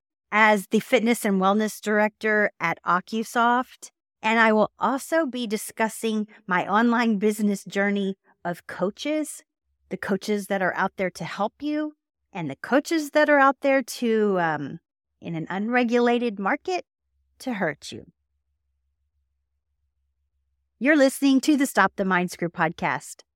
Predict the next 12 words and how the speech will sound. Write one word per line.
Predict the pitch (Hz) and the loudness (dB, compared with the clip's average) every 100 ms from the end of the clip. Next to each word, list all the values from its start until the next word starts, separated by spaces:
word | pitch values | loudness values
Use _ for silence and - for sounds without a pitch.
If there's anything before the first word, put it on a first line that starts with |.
| _ | _
I'm | - 302 | 4 6
your | 311 349 | 8 8
host, | 359 - | 6 4
Kathy | 277 254 254 226 | 2 2 2 4
Owen. | 196 165 160 196 _ _ _ | 4 0 -4 -10 _ _ _
I | 202 254 | 2 4
have | 285 277 240 | 4 0 -2
been | 233 226 | 0 0
a | 208 240 | 0 -2
certified | - 208 202 - 175 175 | 0 -2 0 0 0 0
fitness | 320 262 269 | -2 -2 -2
trainer, | - 277 262 254 | -4 -4 -2 -4